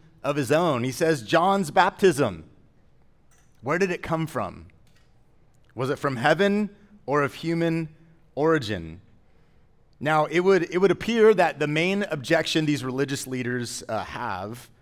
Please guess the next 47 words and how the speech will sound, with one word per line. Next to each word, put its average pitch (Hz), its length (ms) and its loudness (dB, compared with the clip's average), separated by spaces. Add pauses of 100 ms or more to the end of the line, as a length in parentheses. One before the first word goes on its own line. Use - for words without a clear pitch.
(160)
towards 139 420 -2
Jesus 101 500 -8
is 117 120 -8
that 135 240 0
he's 147 460 -6
not 156 260 -2
got 160 280 0
a 127 100 -6
position. 113 680 -4 (580)
Who 247 220 0
are 226 120 4
you 175 380 -2
to 170 120 -6
walk 156 340 -4
in 170 120 -6
here 127 180 -4
and 120 100 -6
act 123 240 -12
like 135 160 -6
you 120 140 -6
own 151 180 -6
the 107 80 -10
place? - 520 -18 (460)
And, 160 160 -6
and 175 120 -2
in 185 60 2
fact, 208 200 2
Jesus, 202 360 -2
he, 180 200 -4
he 135 340 -6
had 392 220 0
no 233 160 -2
position. 98 600 -10 (1080)
I 117 60 -8
mean, 147 140 -2
his, 160 380 -2
his 151 140 -2
subjects 180 420 2
called 151 320 0
him, 165 180 0
or 131 120 0
his 127 140 -2
students, 160 520 -2
his 123 200 -4
pupils 165 460 -8
called 143 260 -2
him 156 300 -4